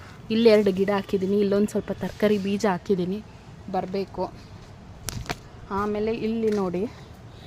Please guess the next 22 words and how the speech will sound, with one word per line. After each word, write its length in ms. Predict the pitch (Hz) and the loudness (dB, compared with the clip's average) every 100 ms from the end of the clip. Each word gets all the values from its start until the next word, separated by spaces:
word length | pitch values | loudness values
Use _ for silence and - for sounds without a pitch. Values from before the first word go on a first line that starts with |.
| - - 226 | -18 -8 0
ಇದರಲ್ಲಿ 300 | 214 214 214 202 | 4 8 8 6
ಒಂದು 200 | 196 185 196 | 2 2 4
ಎರಡು 220 | 208 208 196 | 4 4 2
ಹಣ್ಣಿದೆ, 420 | 208 196 175 170 - - - - - - 196 | 2 2 2 -2 -2 -18 -18 -18 -18 -12 -2
ಗ್ರೀನ್ 300 | 220 240 254 220 | 0 2 2 2
ಆ್ಯಪಲ್ 280 | - 196 190 | 0 -2 0
ಅಂತ 140 | 180 202 185 | -2 -4 -4
ಹೇಳ್ತಾರೆ. 500 | 175 185 - 165 160 240 - - - - - - - - | -4 -6 -4 -2 -2 -4 -10 -18 -18 -20 -18 -18 -14 -8
So 100 | 202 190 202 | -4 -2 -2
ಇದ್ರಲ್ಲಿ 320 | 196 214 226 208 | 2 2 2 0
ಒಂದು 180 | 208 180 202 | -2 -4 -4
ಹಣ್ಣಿದೆ, 480 | 202 226 196 185 226 - - - - - - | -2 0 0 -2 -6 -8 -18 -18 -18 -12 -2
ಇನ್ನೊಂದು 380 | 247 254 254 214 | 2 6 6 4
ಹಣ್ಣು 280 | 208 226 233 233 233 226 220 | 4 4 4 6 6 8 8
ನೀರು 180 | 208 226 | 8 6
ಹಾಕ್ಬೇಕಾದ್ರೆ 560 | 208 - 196 - 190 185 180 | 4 -2 -6 -2 0 2 2
ನೋಡಿದೆ. 340 | 202 185 185 190 - - - - | 0 -2 -4 -8 -16 -18 -12 0
ನೋಡಿ, 220 | 180 175 - - 196 | 0 0 -6 -4 0
ಇಲ್ಲೊಂದು 400 | 214 196 196 185 180 | 0 2 0 -2 -2
ಹಣ್ಣು 240 | 180 190 - | -2 -2 -6
ಸಿಗತ್ತೆ 400 | 175 170 - 170 165 | -6 -6 -6 -6 -4
ನಮಗೆ, 340 | 156 160 165 | -4 -4 -4